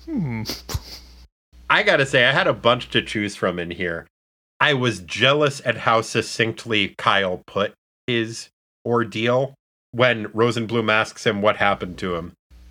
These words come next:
Speaker 2: He says, "Would you believe me if I told you some demonic power attacked me, destroying a mystical link that had sustained my life force,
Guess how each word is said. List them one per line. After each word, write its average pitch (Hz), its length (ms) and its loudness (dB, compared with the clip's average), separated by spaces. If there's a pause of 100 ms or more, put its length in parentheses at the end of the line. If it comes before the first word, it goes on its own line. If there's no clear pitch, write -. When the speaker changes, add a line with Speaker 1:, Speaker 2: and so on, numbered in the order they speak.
Speaker 2:
He 104 80 -12
says, 95 280 -2 (600)
"Would 101 140 0
you 113 100 4
believe 117 360 2
me 135 120 4
if - 140 0
I 104 100 4
told 120 320 0
you 120 100 0
some 117 280 0
demonic 104 520 0
power 120 320 4
attacked 120 460 0
me, 135 140 -2
destroying 110 560 0
a 95 60 0
mystical 107 440 -2
link 110 260 0
that 101 100 0
had 101 180 -2
sustained 110 460 -2
my 98 100 -2
life 101 320 0
force, 156 380 -2